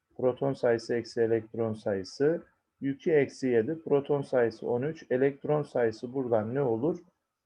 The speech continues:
Yirmiye, e, çıkar. X artı beşte de herhangi bir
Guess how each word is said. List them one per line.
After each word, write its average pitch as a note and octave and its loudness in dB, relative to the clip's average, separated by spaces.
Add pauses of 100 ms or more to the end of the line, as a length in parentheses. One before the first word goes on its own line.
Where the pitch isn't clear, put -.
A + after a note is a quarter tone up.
Yirmiye, C#3+ 2 (420)
e, F#2+ -8
çıkar. - -8 (3250)
X - -2
artı E3 2
beşte E3 4
de E3 8
herhangi D#3+ 6
bir D#3 0